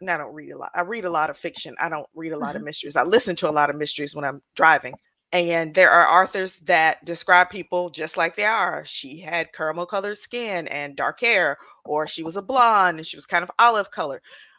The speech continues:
Speaker 1: But there are other authors that must tell you if the people are not white. You, so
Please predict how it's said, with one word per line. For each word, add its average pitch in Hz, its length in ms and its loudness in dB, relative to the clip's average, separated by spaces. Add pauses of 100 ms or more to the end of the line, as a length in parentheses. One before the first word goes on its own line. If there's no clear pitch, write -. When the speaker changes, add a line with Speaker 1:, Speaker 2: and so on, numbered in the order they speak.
Speaker 1:
But 202 200 2
there 185 200 8
are 175 100 4 (140)
other 285 500 6
authors 175 480 4
that - 160 -2
must 180 340 -4
tell 220 260 0
you 175 160 -8
if 170 160 -6
the 165 80 -8
people 160 280 -10
are 156 60 -8
not 143 220 -12
white. - 240 -10 (300)
You, 170 140 -8 (140)
so 175 360 4